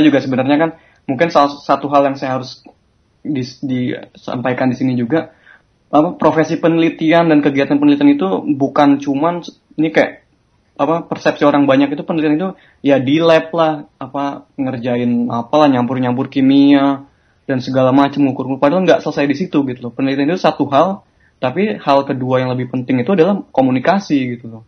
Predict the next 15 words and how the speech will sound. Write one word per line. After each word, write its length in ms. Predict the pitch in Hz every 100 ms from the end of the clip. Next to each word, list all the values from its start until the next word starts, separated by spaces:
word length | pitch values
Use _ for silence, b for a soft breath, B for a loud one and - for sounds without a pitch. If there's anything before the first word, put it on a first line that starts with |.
| _ _ _ _
Dan 160 | 131 123
salah 180 | 127 131
satu 140 | 131
cara 160 | 135 131
kita 220 | 135 135
komunikasi 480 | 131 123 123 117 185
adalah 160 | 220 170
dengan 240 | 120 107
paper, 560 | - - 170 214 226 - _ _ -
dengan 240 | 123 123
presentasi, 880 | 131 - 127 123 123 - 190 240 233 _ _ _ _ _ -
dan 160 | 123
juga 240 | 113 123 185
dengan, 480 | 139 156 190 190
eh, 760 | - _ - 131 127 127 123